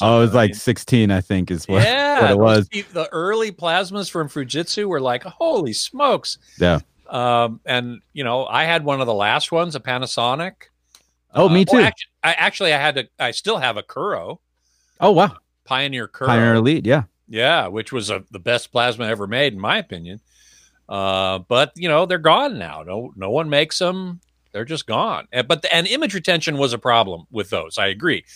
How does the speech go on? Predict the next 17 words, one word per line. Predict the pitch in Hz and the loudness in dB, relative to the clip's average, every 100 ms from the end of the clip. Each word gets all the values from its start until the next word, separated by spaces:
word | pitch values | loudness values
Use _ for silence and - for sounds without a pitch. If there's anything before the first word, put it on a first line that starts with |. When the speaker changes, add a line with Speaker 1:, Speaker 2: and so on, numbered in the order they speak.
| - 277 | -16 -2
Speaker 2:
Less | 285 285 | 0 2
so | - 190 156 147 | 2 2 4 2
in | 131 | 0
the | 123 | -2
more | 117 127 120 | -2 -2 0
modern, | 113 123 135 101 95 | 0 2 2 2 -4
the | 98 | -6
later | 101 123 123 95 90 - | 0 2 2 -2 -6 -8
years, | 117 226 165 78 69 - | -4 -2 -2 -4 -10 -12
the | 78 | -8
earlier | 117 165 127 | -4 -2 -2
generations, | 95 110 98 98 - 92 | -4 -6 -4 -6 -8 -14
it | 101 | -18
was | 92 | -16
a | 95 | -12
real | 92 | -12
problem. | - 139 151 92 | -6 -2 -2 -4